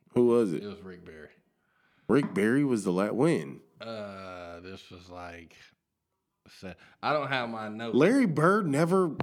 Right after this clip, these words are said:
Speaker 1: won a scoring title?
Speaker 2: Nah.
Speaker 1: He, he has no scoring titles.
Speaker 2: Uh-uh.
Speaker 1: Get the fuck outta here.
Speaker 2: <laughs> No, he don't.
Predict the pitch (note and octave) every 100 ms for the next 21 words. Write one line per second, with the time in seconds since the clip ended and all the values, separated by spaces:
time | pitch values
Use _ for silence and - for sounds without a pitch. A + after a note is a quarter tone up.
0 | - G#2+ A2 D#3+ D3 - A#2+ D#3+ F3 G3
1 | A3 A#3 G3+ F#3 F#3 E3+ F3 _ _ _
2 | _ _ D3+ C#3+ C3 E3+ F#3 B2+ A2+ C3
3 | D3 - B2+ G#2+ F#2 F2+ B1 F#2+ A2 G2+
4 | F#2 - _ _ _ _ D#4 B3 - -
5 | D2+ - C3 C2 B2+ F3+ C#3 A#2 A#2+ A#2+
6 | G#2 G#2+ A#2+